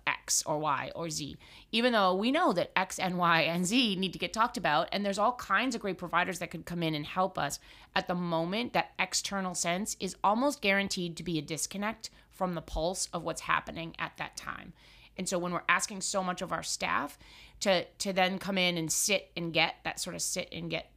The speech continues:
P D that is often very common, you come in, you sit down, and you get it whether you need it or not,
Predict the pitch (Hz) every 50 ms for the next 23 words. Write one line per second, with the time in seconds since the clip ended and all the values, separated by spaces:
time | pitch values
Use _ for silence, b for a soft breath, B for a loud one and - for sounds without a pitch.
0 | _ - - 170 160 156 156 151 170 165 165 151 - - 156 - - 156 147 -
1 | - 160 160 156 151 151 147 - - 151 151 156 160 160 156 156 - - 160 160
2 | 156 156 151 147 - 175 160 160 160 156 151 151 156 160 151 165 151 147 - -
3 | 160 156 160 151 143 156 156 156 151 143 156 147 147 139 135 151 - - -